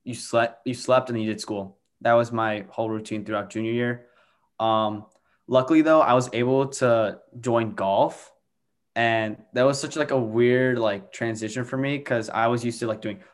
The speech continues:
football, basketball, volleyball, all, like, contact sports, like, all you just, like, you're constantly, like, just on the move, or you're at least ready to move. And for golf, it just transitioned to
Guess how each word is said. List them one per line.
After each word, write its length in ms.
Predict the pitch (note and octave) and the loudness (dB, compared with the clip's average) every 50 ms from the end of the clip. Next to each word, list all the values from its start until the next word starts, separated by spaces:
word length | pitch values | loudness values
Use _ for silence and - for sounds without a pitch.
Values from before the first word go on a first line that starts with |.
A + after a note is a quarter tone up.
| _ _ | _ _
football, 720 | _ C3 C3 B2+ B2+ - A2+ G#2+ G2 F#2+ - - _ _ _ _ | _ 2 2 2 2 0 -2 -2 -2 -2 -6 -12 _ _ _ _
basketball, 760 | - A#2+ B2 B2 A#2+ - - G#2 G2+ G#2 F#2+ F#2+ - _ _ _ - | 2 2 4 2 2 -2 -6 -6 -6 -6 -6 -6 -10 _ _ _ 4
volleyball, 480 | B2 B2 B2 A#2+ A#2+ A2 G#2+ G#2 - - | 4 6 6 6 4 2 0 0 0 0
all, 220 | - A2+ A#2+ C3 C3 | 2 2 4 4 4
like, 240 | C3 B2 B2 - - - _ _ _ _ _ _ - | 4 2 0 -2 -10 -20 _ _ _ _ _ _ -14
contact 560 | - - B2 B2 C3 B2+ - C3+ B2+ A#2+ A#2+ | -6 -2 0 0 0 0 0 0 0 0 0
sports, 400 | - - A#2+ A#2+ A#2+ A#2 A2+ A#2 | -4 -4 -2 0 0 0 0 -2
like, 160 | G#2+ G#2 G2+ - | -6 -6 -4 0
all 260 | A2+ A2+ A2+ A#2+ A#2+ | 2 4 4 4 2
you 240 | A#2 A#2 A#2 A#2 A2+ | 2 0 0 -2 -2
just, 240 | A2+ A2+ A2+ - A2 | -2 -6 -8 -6 -8
like, 280 | G#2 G2 F#2+ - _ _ _ _ _ | -8 -8 -10 -14 _ _ _ _ _
you're 140 | - A#2+ A#2 | -6 -6 -6
constantly, 440 | - - B2 A#2+ A#2+ - B2 A#2+ A#2 | -2 0 0 0 0 0 -2 -2 -2
like, 120 | A2+ G#2+ - | -2 -4 -4
just 200 | - A2+ A2 A2+ - | -4 -6 -6 -6 -6
on 140 | G2 A2 A2+ | -6 -4 -4
the 60 | A#2 A2 | -4 -4
move, 380 | G#2 G#2 G#2+ G#2+ A2 A2+ G#2+ | -4 -4 -4 -2 -2 -2 -2
or 80 | G#2 A2 | -2 -2
you're 140 | G#2+ G#2+ G2 | -2 -2 -2
at 100 | F#2 G#2+ | -2 -2
least 220 | A2+ A2+ A2+ A2+ - | -4 -4 -6 -8 -8
ready 200 | G2 F#2+ G2+ G#2+ A2 | -6 -2 -2 -2 -2
to 180 | - A#2+ A#2+ B2 | -2 -4 -6 -4
move. 280 | B2 C3 C3+ C3 - - _ _ _ _ _ _ _ _ _ - | -4 -6 -6 -6 -8 -14 _ _ _ _ _ _ _ _ _ -2
And 420 | A2+ A2+ A2 G#2+ G#2+ G#2 G2 - | 0 0 0 0 -2 -4 -6 -6
for 140 | - A#2 A#2+ | -4 -4 0
golf, 320 | A2+ A#2+ A#2 A#2 A#2 - B2 | 2 4 4 4 4 0 -4
it 40 | |
just 200 | A#2+ - A#2 - - | -6 -6 -8 -8 -6
transitioned 400 | A#2 A2+ A2 A2+ A2 A#2 A2+ A2 | -6 -6 -4 -6 -6 -8 -8 -10
to 180 | - G#2+ F#2+ | -10 -12 -14